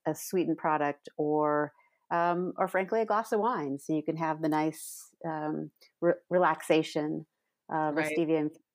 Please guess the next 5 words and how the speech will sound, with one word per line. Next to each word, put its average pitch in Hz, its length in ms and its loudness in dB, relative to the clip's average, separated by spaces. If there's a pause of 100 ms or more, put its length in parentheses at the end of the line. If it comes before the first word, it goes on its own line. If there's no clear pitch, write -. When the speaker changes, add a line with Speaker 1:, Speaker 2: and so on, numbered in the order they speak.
(160)
Speaker 1:
product 180 560 0
for, 151 500 2 (560)
um, 147 580 -2 (440)
zero 143 260 0
calories. - 600 -6